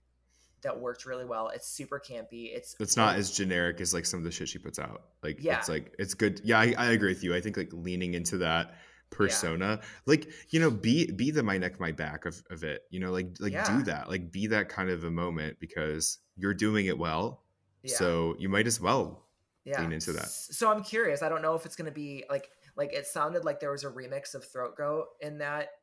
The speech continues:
Speaker 1: teaser. So I'm hoping that maybe we, we, maybe we'll get some remixes. Maybe we'll get some new tracks. It does sound like there's a new track at the end where she's like, "I wanna get <laughs> fucked." So,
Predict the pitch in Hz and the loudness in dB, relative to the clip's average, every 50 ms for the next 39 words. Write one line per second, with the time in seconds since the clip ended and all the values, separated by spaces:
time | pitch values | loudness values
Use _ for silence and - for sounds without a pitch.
0 | _ _ _ _ - - 147 139 143 180 196 208 220 - - 139 156 127 131 143 | _ _ _ _ -16 -14 -12 -10 -8 -6 -6 -6 -6 -4 -4 -4 -4 -4 -6 -8
1 | 127 - 139 135 127 - 120 120 110 117 117 120 113 - - - 123 110 - - | -8 -8 -8 -10 -10 -10 -10 -10 -10 -10 -10 -10 -12 -14 -14 -14 -14 -14 -14 -14
2 | 117 107 107 110 117 117 117 110 - - - 107 135 170 185 185 180 - - 185 | -14 -14 -10 -10 -10 -8 -10 -10 -14 -14 -16 -14 -12 -10 -8 -8 -8 -8 -6 -4
3 | 175 165 165 165 156 151 123 120 117 117 117 107 - 120 110 110 123 139 135 - | -4 -4 -4 -4 -6 -8 -8 -8 -8 -8 -10 -12 -14 -16 -16 -14 -14 -12 -8 -6
4 | 143 127 127 139 139 - 143 139 - 160 143 135 135 135 131 120 127 120 110 110 | -6 -6 -6 -6 -4 -4 -4 -2 -2 -4 -4 -4 -6 -8 -10 -12 -12 -14 -14 -12
5 | - - 135 110 107 - 117 - 113 110 104 101 104 110 - - 131 - - 117 | -12 -10 -10 -10 -10 -12 -14 -14 -10 -10 -10 -10 -10 -12 -14 -14 -14 -12 -10 -10
6 | 107 - - 156 151 139 151 170 156 147 147 156 160 160 - _ - 170 - 151 | -10 -8 -10 -10 -10 -10 -12 -12 -10 -10 -10 -12 -14 -16 -18 _ -16 -16 -14 -14
7 | - - - - - - - - - 247 240 185 202 - - - - - - - | -16 -18 -18 -18 -16 -16 -10 2 6 6 6 8 6 0 0 -2 -16 -20 -18 -16
8 | - - - - _ - 208 - - - 202 - - - - 165 151 143 139 135 | -16 -16 -16 -18 _ -6 -6 -6 -6 -8 -16 -12 -8 -4 0 2 2 2 2 0
9 | 131 - | -2 -4